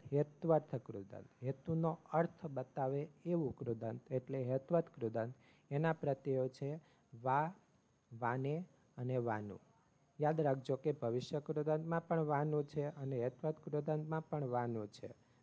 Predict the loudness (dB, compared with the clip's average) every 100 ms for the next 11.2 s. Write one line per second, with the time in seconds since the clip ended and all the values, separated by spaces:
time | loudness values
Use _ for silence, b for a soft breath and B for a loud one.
0 | -4 2 2 4 2 2 -2 0 0 0
1 | 2 4 4 0 -2 2 2 0 -4 -14
2 | -16 -20 -8 -6 -4 -2 2 2 2 0
3 | -6 -4 -4 -4 -4 -6 0 2 2 0
4 | -2 -6 -6 -4 -6 -8 -18 _ _ _
5 | _ _ _ -20 -20 -20 _ -12 -10 -2
6 | 0 0 -6 -20 -20 _ _ _ _ _
7 | _ _ _ _ _ -8 -2 0 0 0
8 | 0 2 2 0 4 2 2 -6 -2 -2
9 | 0 0 -2 0 -2 -2 -2 -4 -2 -4
10 | -4 -8 -6 -4 -4 -2 -2 -2 -4 -4
11 | -6 -8